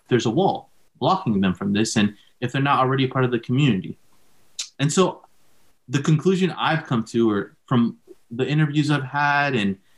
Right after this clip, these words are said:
the, the, the people I've spoken to, it's really interesting. They, they believe that, or, and, and I, and I would agree with them, that the, the, the construction of these walls, which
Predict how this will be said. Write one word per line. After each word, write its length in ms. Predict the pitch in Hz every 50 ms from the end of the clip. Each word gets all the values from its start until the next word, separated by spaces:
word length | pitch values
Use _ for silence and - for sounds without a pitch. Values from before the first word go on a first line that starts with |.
| _ _ _ _ _ _ _
the, 280 | - 120 120 120 - -
the, 300 | 123 120 117 110 - -
the 760 | 110 117 113 113 113 110 110 107 107 101 92 - - - - _
people 280 | - - 165 160 156 151
I've 160 | 139 113 -
spoken 440 | - - - 165 143 143 - 135 113
to, 320 | 110 - 110 104 107 110 - - _ -
it's 180 | 143 135 -
really 200 | 208 233 202 185
interesting. 400 | 202 196 190 160 - - 107 104
They, 160 | 98 95 - - 131 123 - - _ _ _ _ _ _ _ _ _ _ - _ _ _ _ _ _ _ _ _
they 180 | 117 143 180 220
believe 500 | 202 208 165 127 147 185 180 165 135 123
that, 320 | 127 117 113 113 - - _ _ _ _ _ _ _ _ _ _ -
or, 100 | 113 110 110 -
and, 120 | 127 120
and 200 | 98 107 127 139
I, 120 | 151 131 127
and 220 | 123 - 120 120
I 200 | 117 117 101 -
would 160 | 107 107 110
agree 260 | 104 98 - 123 165 202
with 140 | 165 131
them, 160 | 123 120 110 110
that 180 | 107 104 - - - 123
the, 160 | 113 120 117
the, 340 | 107 113 113 110 104 - -
the 100 | - 113
construction 680 | - - 143 131 131 - - 160 170 165 - - 156 139
of 120 | 123 110
these 180 | 110 110 98 98
walls, 560 | 104 113 120 104 90 - - - - - - - _ _ _ _ _ _
which 480 | 113 120 117 113 - - - - -